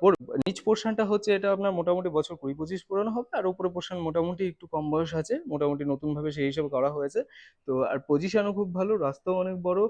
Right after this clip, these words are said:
ভা-, আর এখান থেকে বাজার হাট যেটা আছে, বাজার হাট খুবই কাছে, just আপনার ওই রোডের উপরে গেলে মোটামুটি আপনি বাজার হাট পেয়ে যাবেন, মানে দুশো মিটারের মধ্যে আপনার মোটামুটি বাজার হাটগুলো পেয়ে যাবেন। আর এখান থেকে স্কুল বলতে অনেক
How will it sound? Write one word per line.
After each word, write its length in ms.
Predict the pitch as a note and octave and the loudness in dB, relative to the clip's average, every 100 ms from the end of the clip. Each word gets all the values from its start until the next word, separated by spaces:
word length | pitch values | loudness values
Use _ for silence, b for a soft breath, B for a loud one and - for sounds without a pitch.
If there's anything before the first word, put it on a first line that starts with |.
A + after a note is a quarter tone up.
| - B B C3 | -2 B B -6
ভা-, 220 | B2+ C3 B2 | 0 4 6
আর 120 | B2 - D3 | 4 2 2
এখান 160 | G3+ | 4
থেকে 160 | A3 A#3+ E3 C3 | 4 4 4 6
বাজার 260 | C3+ G#3+ F#3 | 6 6 6
হাট 140 | G#3 F3+ | 4 2
যেটা 180 | F3 E3+ D3 | 0 4 4
আছে, 120 | F3+ | 2
বাজার 340 | A3+ C3+ C3+ F#3+ | -2 -4 -2 -2
হাট 140 | F#3+ - | -2 -6
খুবই 180 | D#3+ E3+ | -4 -4
কাছে, 300 | E3 C3+ - G3 | -4 -12 -10 -8
just 180 | F3+ - E3+ | -8 -6 -6
আপনার 200 | E3+ E3+ | -2 0
ওই 160 | D#3+ D#3 C#3+ | 0 0 -2
রোডের 340 | B2 B2+ D#3+ F3 | -2 0 2 0
উপরে 200 | F3+ F3+ | -2 -4
গেলে 160 | F3+ A#3+ A#3 | -2 -2 0
মোটামুটি 300 | F#3+ F#3 F#3 | 0 0 0
আপনি 120 | F3 E3+ | -2 -2
বাজার 240 | C#3 D3+ | -2 -2
হাট 100 | D#3 | -4
পেয়ে 100 | D#3 | -2
যাবেন, 140 | D#3 A#3 | 0 0
মানে 120 | A#3+ F3+ | 0 -4
দুশো 200 | F3+ F#3 | -4 -2
মিটারের 320 | E3 D#3+ D#3 D3 | -2 2 2 2
মধ্যে 200 | C3 B2+ C#3 | -2 -4 -6
আপনার 180 | D3+ G3 | -6 -10
মোটামুটি 280 | C3+ D3 D3 D#3+ | -12 -18 -16 0
বাজার 200 | B2 B2+ C3 | 0 2 -2
হাটগুলো 300 | C3+ - E3+ C#4+ - B B _ | -4 -6 -4 -4 -8 B B _
পেয়ে 160 | A3 F#3 | 8 8
যাবেন। 200 | C3 A2+ A#2+ | 6 2 0
আর 60 | B2+ | -2
এখান 120 | E3 | -2
থেকে 140 | F3 F#3 | -4 -6
স্কুল 220 | - G3+ G#3 G3 | -6 -2 0 2
বলতে 200 | G3 G3 | 2 2
অনেক 220 | E3 D3 | 0 -2